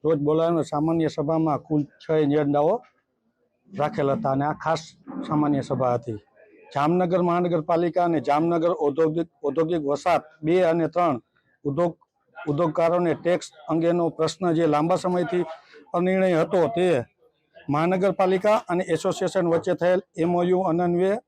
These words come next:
ઉદ્યોગકારોને જે રકમ ભરવા કરવામાં થાય છે, એ અંગે રકમ ઉપર વ્યાજ માફ કરવાનો ની સ્કીમની મંજૂરી આપવામાં આવેલી છે.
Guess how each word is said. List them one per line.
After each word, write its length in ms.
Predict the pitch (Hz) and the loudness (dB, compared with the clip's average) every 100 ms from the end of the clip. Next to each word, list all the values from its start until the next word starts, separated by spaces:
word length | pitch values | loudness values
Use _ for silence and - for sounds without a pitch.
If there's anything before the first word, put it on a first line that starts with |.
| - | -8
ઉદ્યોગકારોને 640 | 139 175 170 180 180 170 | -2 -2 0 0 2 0
જે 160 | 131 170 | 2 2
રકમ 300 | 180 180 147 | 0 -2 0
ભરવા 320 | 147 165 170 | 2 2 0
કરવામાં 600 | 165 165 160 160 160 160 - - _ | 0 0 0 2 0 -2 -6 -14 _
થાય 160 | - 196 | 0 2
છે, 220 | 160 165 165 | 2 -2 0
એ 80 | |
અંગે 240 | 175 170 175 | 0 2 2
રકમ 360 | 151 143 190 | 2 0 0
ઉપર 260 | 180 - 160 | 0 0 0
વ્યાજ 380 | 139 165 175 165 | 2 2 2 0
માફ 240 | 147 160 | -2 -2
કરવાનો 920 | - 160 170 190 _ - _ - 180 190 | -2 -2 0 -4 _ -20 _ -4 0 0
ની 140 | 175 | 0
સ્કીમની 360 | - 175 175 175 | -2 -2 0 2
મંજૂરી 400 | 151 143 151 135 | 2 2 2 0
આપવામાં 360 | 127 131 127 | -2 -6 -4
આવેલી 220 | 127 120 | -6 -6
છે. 160 | 110 117 | -8 -12